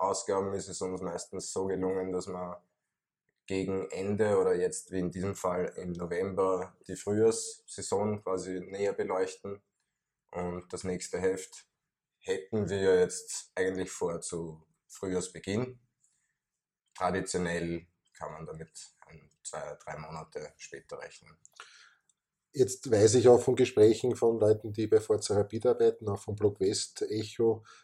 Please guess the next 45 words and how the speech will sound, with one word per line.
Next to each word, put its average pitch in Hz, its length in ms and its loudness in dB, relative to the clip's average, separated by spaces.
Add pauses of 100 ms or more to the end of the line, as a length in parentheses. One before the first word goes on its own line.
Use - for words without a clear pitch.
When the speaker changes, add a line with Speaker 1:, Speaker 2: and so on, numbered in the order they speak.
(100)
Speaker 2:
dass 98 160 -4
es 107 100 -4
immer 113 200 -4
schwieriger 104 520 -2
wird, 104 160 -6
Printmedien, 101 1040 -4 (360)
äh, 104 40 -8 (840)
an 101 120 -10
den 98 140 -6
Mann 92 220 -8
zu - 180 -12
bringen, 98 360 -2
vor 98 140 -6
allem 101 160 -2
so 104 220 4
an 104 60 4
den 104 100 2
Mann 98 180 -2
zu 104 160 -4
bringen, 104 300 0
dass 101 220 -2
ihr, 107 300 -6 (1040)
m-, 101 220 -4 (120)
müssen 107 280 -2
Sie 107 80 2
auch 101 60 4
ehrlich 104 280 0
sein, 107 140 0
es 101 80 -2
ist 104 120 -10
ja 107 80 -2
auch 101 60 -8
eine 98 200 -6
wirtschaftliche 101 500 -14
Frage. 110 400 -4 (600)
Das - 60 -20
Ganze 101 240 -6
kostet 104 340 -2
ja 101 80 0
auch 95 40 -2
sehr, 101 160 -6
sehr 101 140 -8
viel - 140 -16
Geld. - 440 -4 (220)
Ihr, 104 180 -6